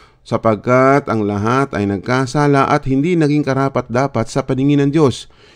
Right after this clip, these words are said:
Yung mga nagkasala, hindi talaga karapat-dapat. Pero wag nating lalahatin, mga kapatid.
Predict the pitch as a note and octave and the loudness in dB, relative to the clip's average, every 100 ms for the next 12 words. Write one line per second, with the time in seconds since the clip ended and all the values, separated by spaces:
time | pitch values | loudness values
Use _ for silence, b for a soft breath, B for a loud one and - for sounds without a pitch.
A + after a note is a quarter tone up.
0 | b C#3 G#3 A#3 A3 G3+ E3 - C#3+ A#2+ | b 2 4 6 4 4 2 2 2 2
1 | A#2 A2 G#2+ C3+ C#3 C#3 A#2 A2+ G#2 G#2+ | 2 2 2 2 2 0 -2 -2 -4 -4
2 | G2+ G2+ - F2+ E2 F2 D#2+ - b b | -4 -6 -8 -8 -8 -8 -8 -10 b b
3 | b b - C#3 E3+ F3+ E3+ D#3 D#3 D3 | b b 2 4 6 4 2 2 4 4
4 | B2+ G2+ E2 F2+ G2 G2+ F2 G2+ G2+ F2 | 4 2 -2 -2 -2 -2 -2 -4 -4 -6
5 | F2+ F#2 G2+ F2+ | -10 -4 -2 -4